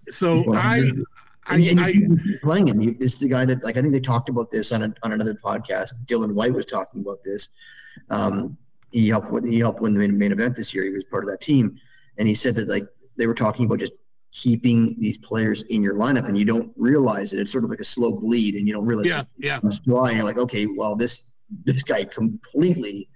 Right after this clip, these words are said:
Speaker 2: fucked my team." And he also mentioned, and, and I don't know if you can comment on this, this, he used the word phylum, this phylum of player. I guess the football players,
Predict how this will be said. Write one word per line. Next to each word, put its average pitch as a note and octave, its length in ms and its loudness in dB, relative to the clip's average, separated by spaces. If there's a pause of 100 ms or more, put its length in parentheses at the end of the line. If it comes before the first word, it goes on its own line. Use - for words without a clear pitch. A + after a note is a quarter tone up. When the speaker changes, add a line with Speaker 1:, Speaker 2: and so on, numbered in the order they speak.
(280)
Speaker 2:
fucked - 280 -4
my F#2 120 -6
team." G2 440 -2 (340)
And A2+ 360 2 (100)
he B2+ 320 2
also B2+ 220 2
mentioned, B2 420 2
and, G#2+ 380 -4
and G2+ 380 -4
I G2 60 -12
don't G2+ 100 -2
know G#2 60 0
if G2+ 40 0
you G2+ 60 -12
can A2 80 -8
comment G2+ 280 -4
on A2 60 0
this, D3 300 0 (580)
this, - 420 -2
he G#2+ 100 -2
used A#2+ 240 2
the - 40 2
word A#2 200 0
phylum, G#2+ 480 -2 (120)
this A2+ 160 0 (200)
phylum B2+ 360 4
of G#2 120 -4
player. G2 320 -4
I G2+ 60 -2
guess G#2+ 200 -4
the A#2 80 -10
football A#2+ 340 -2
players, G#2 400 -2